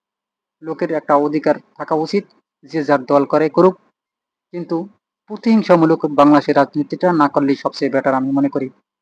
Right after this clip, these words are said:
এখানে বিএনপি করবে, জামাত করবে, আওয়ামী লীগ করবে এবং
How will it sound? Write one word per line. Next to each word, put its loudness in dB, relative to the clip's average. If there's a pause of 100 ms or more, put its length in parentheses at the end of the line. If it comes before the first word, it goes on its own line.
(160)
এখানে -6 (520)
বিএনপি 0
করবে, -2 (300)
জামাত 2
করবে, 0
আওয়ামী -6
লীগ -4
করবে -4 (1120)
এবং 0